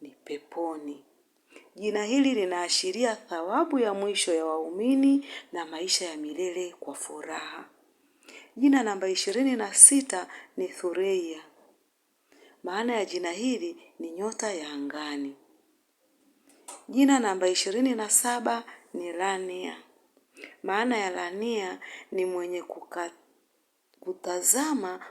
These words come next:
kwa utulivu au kifalme. Jina hili la Rania linaashiria heshima, uzuri wa tabia na nafasi ya kifahari.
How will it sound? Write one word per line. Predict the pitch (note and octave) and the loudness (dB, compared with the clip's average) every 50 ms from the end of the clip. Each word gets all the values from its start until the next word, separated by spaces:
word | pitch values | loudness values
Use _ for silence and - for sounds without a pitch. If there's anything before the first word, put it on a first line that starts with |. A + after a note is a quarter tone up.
| - - - | -18 -12 -2
kwa | - F3+ E3+ | 0 0 0
utulivu | D#3+ D#3+ - - E3+ E3 D#3+ E3 F#3 G#3+ B3 C4 B3+ B3 B3 C4 C4 C4 - - - - _ | 0 -2 -10 -12 -10 -10 -8 -6 -4 -4 -4 -4 -4 -4 -4 -4 -4 -4 -6 -12 -20 -18 _
au | - A3+ A#3+ A#3+ A3 G3 F3+ E3+ | -10 -6 -4 -2 -2 -2 -2 -4
kifalme. | - - - - D#3+ - - - F3+ E3+ D#3+ D#3+ D#3 D#3 D#3+ D#3 D3+ C#3+ - _ _ _ _ _ _ _ _ _ - - - - _ - | -8 -14 -16 -14 -12 -10 -10 -8 -8 -8 -8 -10 -12 -14 -16 -16 -18 -18 -20 _ _ _ _ _ _ _ _ _ -20 -20 -20 -20 _ -6
Jina | F#3 G#3 G#3 G3+ G3 | -4 -2 -2 -2 -2
hili | G#3 C4 D#4 D4 C#4 | 0 0 0 2 2
la | B3 G#3+ G3+ F#3 | 0 0 -2 -2
Rania | F#3+ G#3 A3 A3+ A3+ A3 G#3+ G3 F#3 F#3 F3+ - - - - - - | -2 -2 -2 -2 -2 -2 -4 -4 -4 -6 -8 -10 -12 -16 -16 -8 -6
linaashiria | F#3 F#3 F3+ F#3 F3+ F3+ - - F#3+ F#3 A3 A#3+ A#3 G#3+ | -4 -4 -4 -4 -4 -4 -4 -2 -2 -2 0 0 -2 -2
heshima, | G3+ F#3+ F3 E3+ - - - - B3 B3 A#3 A3+ A3+ A3+ - - - - - - | -4 -6 -4 -2 0 0 2 2 0 -2 -2 -2 -4 -6 -6 -8 -12 -16 -12 -8
uzuri | F#3 F3 E3 E3 - G#3 A3+ G#3 G#3+ | -8 -6 -6 -4 -4 -2 -2 -2 -2
wa | F#3+ F#3 E3+ | -2 -2 -4
tabia | - - F3 F3 - A#3 C4 C4+ G#3+ F3 E3+ E3+ - - - _ | -6 -10 -12 -8 -2 0 0 0 0 -2 -6 -12 -16 -18 -16 _
na | - E3 D#3 | -14 -14 -12
nafasi | D#3+ D#3+ D#3 - F#3 F3 E3 - F3+ | -14 -14 -12 -6 -2 0 0 0 0
ya | E3 D3+ | -2 -8
kifahari. | - - - - - - D3+ D#3 - D#3+ E3 E3 - - - - - | -14 -16 -16 -14 -14 -12 -12 -12 -12 -12 -14 -14 -14 -14 -16 -16 -18